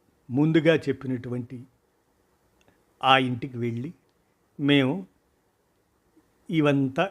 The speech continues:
ఈ కార్యక్రమం నాకు ఇప్పటికీ గుర్తొస్తుందన్నమాట. ఈ పంతుళ్ళ వెనక నడుస్తుంటే పిల్లలు వరుసల్లో పాడుతూ ప్రతి వాకిట ఆగి దసరా మామూళ్ళు స్వీకరించే ఆ ఆత్మీయమైన ఆ ఆచారం ఏమిటో మరి.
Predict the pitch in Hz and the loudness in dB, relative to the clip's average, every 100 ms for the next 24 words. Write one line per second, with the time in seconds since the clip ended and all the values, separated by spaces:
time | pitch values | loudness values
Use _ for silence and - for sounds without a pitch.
0 | - 147 127 135 131 127 135 135 131 143 | -4 -6 -4 -2 -2 -2 -4 -2 -2 -4
1 | - 156 123 127 - 107 123 113 131 110 | -10 -6 -2 -2 -2 -12 -10 -8 -8 -8
2 | 110 127 110 135 113 113 113 117 139 - | -10 -12 -14 -12 -10 -8 -10 -12 -16 -20
3 | _ _ _ _ _ _ _ _ 165 139 | _ _ _ _ _ _ _ _ -8 -4
4 | 127 - 139 139 214 208 165 151 139 135 | -4 0 -2 2 4 6 4 2 -2 -4
5 | 127 - - 120 110 123 170 156 131 131 | -4 -10 -10 -10 -6 -4 -4 -6 -6 0
6 | 156 135 120 120 139 131 135 123 117 117 | 0 0 -2 -6 -6 -4 -4 -4 -6 -6
7 | 107 131 175 208 - _ _ _ _ 123 | -10 -10 -8 -10 -14 _ _ _ _ -4
8 | 143 156 160 185 185 180 196 135 151 165 | 0 4 6 4 2 0 0 4 2 2
9 | 135 110 165 117 123 - 147 170 143 139 | -4 -8 -14 -8 -8 -2 0 0 0 -2
10 | 135 120 - 123 127 120 113 139 123 120 | -4 -6 -8 -10 -8 -10 -8 -6 -8 -10
11 | _ _ _ _ - 127 143 131 123 - | _ _ _ _ -6 -2 2 0 0 -6
12 | 135 131 131 131 131 127 123 113 _ _ | 0 0 0 0 -2 -2 -4 -8 _ _
13 | _ _ _ 123 123 120 120 113 147 131 | _ _ _ -4 0 2 2 0 -2 0
14 | 127 131 117 123 120 131 110 110 | 0 -2 -2 -2 -4 -6 -8 -10